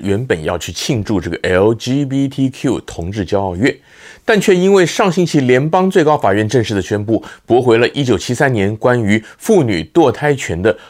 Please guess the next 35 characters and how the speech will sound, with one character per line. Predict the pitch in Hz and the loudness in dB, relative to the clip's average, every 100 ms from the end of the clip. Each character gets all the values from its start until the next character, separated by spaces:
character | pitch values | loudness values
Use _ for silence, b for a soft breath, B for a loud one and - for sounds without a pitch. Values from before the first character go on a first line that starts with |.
| B | B
罗 | 101 104 135 | 2 4 2
诉 | 147 214 143 98 | 0 0 0 -2
韦 | 95 80 78 | -4 -6 -6
德 | 82 | -8
案 | 76 90 | -6 -8
的 | |
判 | 82 - 80 | -10 -10 -10
例， | 80 - _ B B B | -10 -12 _ B B B
使 | - | -2
得 | 131 | -2
很 | - | 0
多 | 107 120 | 0 2
人 | 107 | 0
同 | 107 98 110 | -4 -8 -6
时 | - 90 | -6 -6
走 | - - | -6 -8
上 | 85 | -10
街 | 78 85 | -8 -8
头 | - | -8
去。 | - - _ _ _ b b - | -10 -12 _ _ _ b b -2
当 | 139 | 0
然 | 151 | 2
了， | 143 - B B B | 0 -4 B B B
走 | 170 165 | 2 4
上 | 208 | 2
街 | 190 | 2
头 | 190 165 | 2 2
的 | |
人 | 151 151 | 2 2
当 | 170 | 2
中， | 175 190 B B B | 2 0 B B B
有 | 160 175 | 2 2
支 | 165 240 226 | 0 -2 -2
持 | - | 0
的， | 123 117 | 2 0